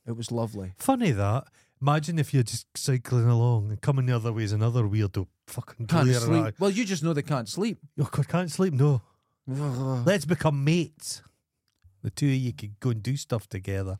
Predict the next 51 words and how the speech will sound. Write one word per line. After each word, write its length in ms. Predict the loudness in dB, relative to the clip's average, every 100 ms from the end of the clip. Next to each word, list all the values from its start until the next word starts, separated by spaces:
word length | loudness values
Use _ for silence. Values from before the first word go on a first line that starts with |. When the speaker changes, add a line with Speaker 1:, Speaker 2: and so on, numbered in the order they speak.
| -2
Speaker 1:
But 100 | 0
I 40 |
was 140 | 0
listening 340 | -2 -4 -2 -4
to 80 | -4
Wham's 280 | -4 -6
greatest 320 | -6 -8 -10 -8
hits, 280 | -8 -6 -10
Speaker 2:
Oh, 40 |
Speaker 1:
so 60 | -10
Speaker 2:
for 40 |
Speaker 1:
it 40 | -10
was 100 | -8
all 60 | -8
Speaker 2:
fuck's 320 | -8 -12 -8
Speaker 1:
good. 100 | -8
Speaker 2:
sake. 300 | -8 -12 -20 _ _ _ _ _ -14
Speaker 1:
Now, 160 | -4 2
Speaker 2:
That's 160 | 4 4
Speaker 1:
I 40 |
know. 100 | 2
Speaker 2:
too, 180 | 2 2
that's 220 | 0 -4
too 180 | -2 0
energetic. 680 | 2 0 -2 -2 -4 -4 -6
Speaker 1:
Mm. 100 | -2
Speaker 2:
That's 260 | -2 -2 -2
why 120 | -2
you're 140 | 0
not 180 | -4 -6
sleeping. 360 | -8 -10 -6 -2
Speaker 1:
Ah, 120 | 2
Speaker 2:
Wha-, 140 | 2
Speaker 1:
but 60 | 2
when 140 | -2
I 60 | -2
got 140 | 0
it, 40 | 4
I 80 | 4
Speaker 2:
Wham's 140 | 2
Speaker 1:
felt 140 | 0 0
Speaker 2:
getting 200 | 2 0
Speaker 1:
great. 180 | 0
Speaker 2:
the 140 | -2 -6
bl-, 100 | -6
bla-, 380 | -2 0 0 -2
Wham's 640 | -8 -6 0 2 2 -2
fizzing 420 | -6 -4 -4 -2
up 120 | -4 -4
the 80 | -6
blood. 440 | -2 0 0 -4